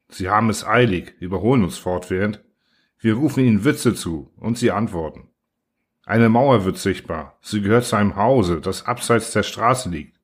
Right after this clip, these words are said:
Ich spitze plötzlich die Ohren. Täusche ich mich?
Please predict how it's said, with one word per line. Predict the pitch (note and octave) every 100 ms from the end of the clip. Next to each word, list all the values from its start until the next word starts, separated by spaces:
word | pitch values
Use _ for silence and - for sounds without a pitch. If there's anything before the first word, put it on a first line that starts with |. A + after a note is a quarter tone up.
| _ _ _ _ -
Ich | G#2
spitze | - B2+ B2 B2
plötzlich | - A2 - G#2
die | G#2+
Ohren. | A2 G#2 F2+ D2 - _ -
Täusche | E2 F2 - C#3+
ich | C3
mich? | E3+ F3 - _